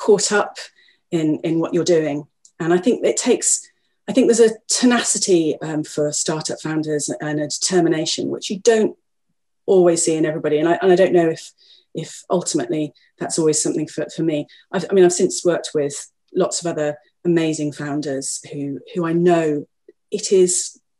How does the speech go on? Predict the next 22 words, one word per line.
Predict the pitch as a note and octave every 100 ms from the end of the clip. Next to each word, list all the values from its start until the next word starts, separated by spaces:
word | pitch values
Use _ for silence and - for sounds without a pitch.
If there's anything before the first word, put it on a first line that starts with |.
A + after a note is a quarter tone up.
| -
their | E3
life's | E3 D#3 -
mission | D3+ - C#3+
to | -
carry | - D#3 D3+
on | D3+ D3+
that | D3
business. | D#3 D#3+ D3+ E3
And, | D#3+ -
and | F3+
you | F3
sometimes | F#3+ F3+ F3+ F3+
need | G3+ F#3+
that. | - - _ - - - _
So, | - A#3+ A3 G#3+ - _ _ -
you | A3
know, | G3 - - -
it's, | G3 - - - _ _ _ _ - _ -
it | A3
is | B3 A3+ -
all | B3+ C4 B3+ A#3
learning. | G3+ G3 F3+ D#3+ D3+ C3+